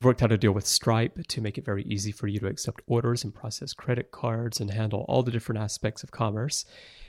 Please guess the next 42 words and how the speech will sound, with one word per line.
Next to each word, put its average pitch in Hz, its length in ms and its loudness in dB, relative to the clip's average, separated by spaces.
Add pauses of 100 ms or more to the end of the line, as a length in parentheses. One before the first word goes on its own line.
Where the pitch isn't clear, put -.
(300)
There 151 120 12
are 165 40 10
so 214 160 6
many 214 140 4
things 170 280 2
that - 160 -2
you 123 60 -2
can 107 160 -2
do 110 280 0
with 101 120 -6
Squarespace. - 880 -6 (200)
Now, 113 320 -2
I 120 120 4
use 190 300 6
it 143 160 4
in 117 100 2
two 226 260 2
ways 113 320 4
myself. 107 560 0
I 117 40 0
use 113 280 0
it - 140 -6
for 156 240 2
my 156 140 4
personal 101 520 0
blog. 98 480 -4 (800)
I 113 140 4
also 123 300 6
use 104 300 2
it 98 220 0
for 104 240 0
Trek - 320 -4
F 101 220 -4
M, 104 320 -4
which 123 180 -4
is 120 140 -4
a 123 60 2
very 113 380 4
large 95 340 -2
site, 101 480 -2
uh, 123 300 -2
and 156 400 -2